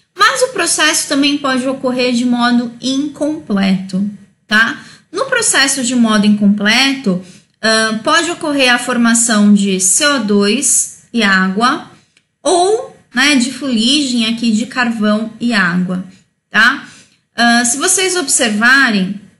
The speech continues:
a combustão completa é a mais desejável. Por que que a combustão completa é a mais desejável? Porque a combustão completa é a que libera maior quantidade de energia,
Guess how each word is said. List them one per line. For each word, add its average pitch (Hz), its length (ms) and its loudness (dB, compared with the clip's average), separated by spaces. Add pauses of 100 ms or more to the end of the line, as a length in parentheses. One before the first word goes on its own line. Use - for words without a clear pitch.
(720)
a 302 100 2
combustão 294 720 0
completa 208 1120 -2 (220)
é 214 80 2
a 214 80 4
mais 208 240 2
desejável. 208 800 0 (600)
Por 359 100 0
que 415 160 -2
que 415 80 -4
a 415 60 -2
combustão 311 560 -2
completa 254 600 0
é 254 80 0
a 240 80 2
mais 220 280 2
desejável? 202 1000 -2 (240)
Porque 214 220 -6
a 226 100 0
combustão 226 580 -2
completa 220 880 -2
é 208 120 0
a 208 80 0
que 214 180 -4
libera 196 420 0
maior 208 720 0
quantidade 214 920 -2
de 196 360 -6
energia, 190 800 -2